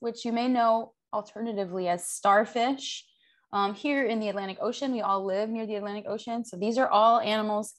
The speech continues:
that live in your backyard, that on your coastline that you can go see. So first, um, I wanna talk a little bit about climate change. Does anybody know what climate change is?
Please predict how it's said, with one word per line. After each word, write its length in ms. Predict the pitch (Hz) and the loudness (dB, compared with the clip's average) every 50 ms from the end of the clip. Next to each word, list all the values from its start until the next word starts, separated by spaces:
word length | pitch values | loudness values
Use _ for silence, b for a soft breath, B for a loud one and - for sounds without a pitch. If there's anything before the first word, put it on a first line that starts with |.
| _ _ _ _ _ | _ _ _ _ _
that 160 | 226 226 202 | 4 4 6
live 200 | 240 262 277 269 | 6 4 4 4
in 100 | 285 269 | 4 4
your 140 | 254 262 254 | 4 2 2
backyard, 500 | 240 240 233 - 214 208 202 175 - - - | 2 0 0 2 2 2 2 2 2 0 -2
that 100 | 196 - | -2 0
on 160 | - 190 196 | 0 0 0
your 120 | 202 202 196 | -2 -4 -6
coastline 540 | - - 214 220 214 - 214 208 196 196 190 | -4 -4 -4 -4 -4 -2 0 0 0 0 -2
that 120 | 190 165 | -4 -6
you 100 | 185 196 | -6 -6
can 180 | 190 208 190 190 | -6 -6 -6 -2
go 140 | 175 175 180 | -2 -2 -2
see. 440 | 175 - - 180 165 151 170 165 - _ _ _ _ _ _ _ _ _ _ _ _ _ _ _ _ _ _ _ _ - - _ _ _ _ | -2 -6 -8 -6 -6 -6 -8 -10 -14 _ _ _ _ _ _ _ _ _ _ _ _ _ _ _ _ _ _ _ _ -20 -20 _ _ _ _
So 420 | - - 302 302 302 302 302 - - - - | 4 8 8 10 10 8 8 4 2 0 2
first, 680 | 349 381 381 370 370 359 359 - - - - - - _ _ _ _ _ | 6 6 8 8 6 6 2 -2 -6 -8 -12 -14 -16 _ _ _ _ _
um, 260 | - 254 247 240 226 | 6 8 8 8 6
I 80 | - 240 | 6 6
wanna 320 | 247 277 285 285 285 277 285 - | 6 6 6 6 4 2 0 2
talk 240 | - 269 269 262 - | 2 2 2 4 2
a 80 | - | -2
little 300 | 254 254 277 302 339 302 | 0 0 2 2 0 0
bit 220 | 262 262 233 220 208 | 2 2 2 2 2
about 440 | 208 220 214 - 208 196 196 190 - | 2 0 2 2 4 4 4 2 0
climate 340 | - - 196 185 180 - - | -4 -6 -4 -4 -6 -8 -10
change. 340 | - - - - 214 202 - | -14 -18 -16 -16 -16 -6 0
Does 100 | 247 247 | 4 6
anybody 260 | 285 302 330 330 311 | 6 8 8 8 8
know 140 | 277 233 233 | 8 8 8
what 140 | 233 220 | 6 6
climate 300 | - - 208 208 214 202 | 4 0 0 0 0 -2
change 300 | - - 214 214 214 202 - - | -4 -4 -4 -4 -4 -4 -2 2
is? 560 | 202 202 214 240 302 370 403 - - - | 2 2 2 2 -2 -4 -8 -12 -16 -18